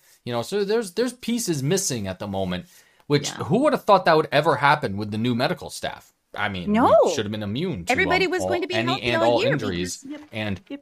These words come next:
Speaker 2: yep.
Speaker 1: nobody talks about it.
Speaker 2: No.
Speaker 1: Anyway.
Speaker 3: Another thing nobody
Speaker 2: No.
Speaker 3: talks
Speaker 1: Hmm.
Speaker 3: about. Except
Speaker 1: So, uh,
Speaker 3: us.
Speaker 1: win against Islanders, hooray. It's, uh, Fri-,
Speaker 3: Yay.
Speaker 1: uh, you know, Saturday night, blah, blah, blah, uh, hockey night in Canada. This is followed by the game against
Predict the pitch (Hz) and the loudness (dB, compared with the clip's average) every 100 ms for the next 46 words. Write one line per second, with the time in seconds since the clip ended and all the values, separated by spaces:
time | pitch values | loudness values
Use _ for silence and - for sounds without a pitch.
0 | - 98 - 165 147 143 143 143 143 139 | -10 2 6 6 6 6 4 4 6 6
1 | 135 143 107 110 98 92 - - - _ | 6 2 4 2 2 -6 -16 -20 -20 _
2 | _ _ _ 180 208 214 82 76 - _ | _ _ _ -12 -6 -4 -4 -8 -10 _
3 | 170 190 381 370 208 165 156 131 - 147 | -16 -14 -12 -12 -12 -10 -10 -12 -14 -20
4 | - 139 120 - _ _ _ _ - _ | -10 -6 -6 -8 _ _ _ _ -20 _
5 | - - 156 147 139 131 127 131 170 165 | -20 -6 4 4 6 6 6 4 2 0
6 | 147 127 113 98 82 - 101 76 - _ | -2 -4 -4 -4 -8 -6 -6 -6 -14 _
7 | _ _ _ - _ - - 107 98 117 | _ _ _ -20 _ -14 -8 -4 -2 -2
8 | 117 320 302 285 87 90 82 110 98 92 | 0 2 2 -2 -4 -10 -8 -4 -4 -4
9 | 87 80 85 80 80 78 78 76 85 78 | -6 -8 -6 -6 -6 -8 -8 -10 -10 -6
10 | 90 95 87 90 143 117 85 - - - | -6 -6 -8 -4 -2 -2 -4 -8 -20 0
11 | 233 254 262 - 220 226 190 202 196 185 | 0 2 -2 2 4 4 4 2 2 0
12 | 202 196 196 190 - | 0 0 0 0 -4